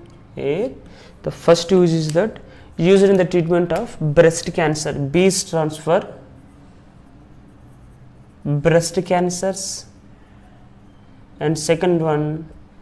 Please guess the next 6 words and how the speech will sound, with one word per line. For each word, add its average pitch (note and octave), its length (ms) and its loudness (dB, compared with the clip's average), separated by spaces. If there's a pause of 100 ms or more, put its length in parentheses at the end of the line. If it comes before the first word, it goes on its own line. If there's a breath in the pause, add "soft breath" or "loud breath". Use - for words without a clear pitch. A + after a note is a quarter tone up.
(160)
here G3 400 4 (220)
T G#3 180 4
stands E3+ 460 0
for D#3+ 320 -4 (2000)
testicular F#3+ 1040 0 (720)
cancers. D#3+ 680 -2